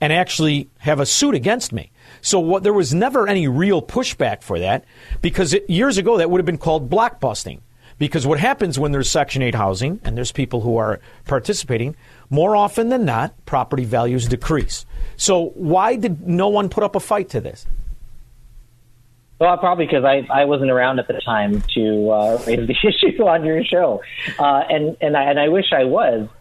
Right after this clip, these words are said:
Speaker 2: And, and, and, and see that, that, that's this idea again that, that we're going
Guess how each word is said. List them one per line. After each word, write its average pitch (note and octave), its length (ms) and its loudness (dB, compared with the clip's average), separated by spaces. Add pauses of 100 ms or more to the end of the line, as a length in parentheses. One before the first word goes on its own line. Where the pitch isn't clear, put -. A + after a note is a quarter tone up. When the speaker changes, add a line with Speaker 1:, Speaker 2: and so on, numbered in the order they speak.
(320)
Speaker 2:
And, F#3+ 220 2
and, F#3+ 300 0
and, F3+ 360 -4
and E3+ 200 -2
see G3 120 0
that, F#3+ 320 0
that, G3+ 240 -2
that's G3+ 300 -2
this - 180 0
idea F3 300 2
again C3+ 260 0
that, A2 220 -2
that A2+ 180 -4
we're C3 240 0
going C3+ 240 0